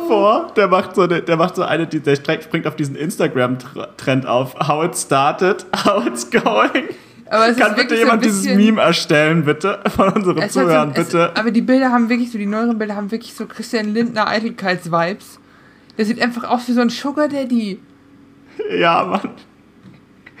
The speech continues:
Speaker 1: Also,
Speaker 2: Willst du mal
Speaker 1: aber
Speaker 2: meine goldene Badewanne sehen?
Speaker 1: Nee, nee, nee, sorry, aber das sieht aus wie ein älterer Typ, der auf Grindr rumhängt.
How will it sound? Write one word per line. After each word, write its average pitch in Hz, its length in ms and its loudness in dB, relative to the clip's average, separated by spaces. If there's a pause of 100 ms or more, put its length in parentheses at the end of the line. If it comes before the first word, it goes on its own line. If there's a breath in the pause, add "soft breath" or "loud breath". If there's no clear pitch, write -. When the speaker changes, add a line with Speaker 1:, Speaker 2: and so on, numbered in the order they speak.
(180 loud breath)
Speaker 1:
Also, 220 180 2
Speaker 2:
Willst - 120 0
du - 40 0
mal 120 100 4
Speaker 1:
aber 113 100 2
Speaker 2:
meine 117 180 -2
goldene 120 380 0
Badewanne 113 640 0
sehen? 110 280 -4
Speaker 1:
Nee, 240 180 4
nee, 262 140 0
nee, 262 100 0
sorry, 269 400 2
aber 208 220 0
das 208 80 -2
sieht 220 100 0
aus 220 100 0
wie 233 40 0
ein 226 80 -2
älterer 233 320 0
Typ, 233 160 -2
der 226 100 2
auf 208 80 -8
Grindr 220 320 2
rumhängt. 190 560 -4